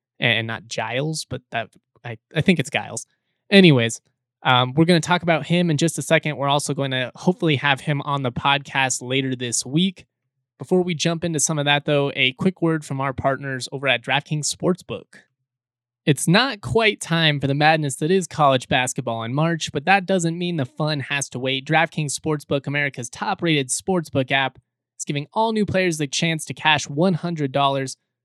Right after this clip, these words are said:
New customers can bet one dollar on any team to hit a three-pointer in any basketball game this week, and if your team makes it rain, you cash one hundred dollars. Talk about a no-brainer. This killer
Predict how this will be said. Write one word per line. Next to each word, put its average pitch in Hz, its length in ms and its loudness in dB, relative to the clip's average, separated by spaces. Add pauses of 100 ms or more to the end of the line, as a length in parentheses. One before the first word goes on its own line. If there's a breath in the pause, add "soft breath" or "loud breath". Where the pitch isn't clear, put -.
(120)
New 180 140 2
customers 180 460 -2
can 147 140 -8
bet 139 180 2
one 190 180 0
dollar 175 280 2
on 139 140 -2
any 220 220 -6
team 202 220 -4
to 165 80 4
hit 151 80 2
a 151 60 -2
three-pointer 180 580 -4
in 135 160 -8
any 202 180 -6
basketball 170 520 0
game 151 200 -4
this 123 200 -4
week, 202 220 -2
and 156 80 -4
if 127 80 -8
your 180 140 0
team 196 280 -4
makes 180 220 -2
it 147 140 -2
rain, 139 340 2 (320)
you 160 180 0
cash 139 400 2
one 123 260 -6
hundred 160 460 4
dollars. 123 480 0 (320)
Talk 185 280 4
about 135 220 4
a 120 40 0
no-brainer. 120 600 -4 (480)
This 143 160 0
killer 233 400 2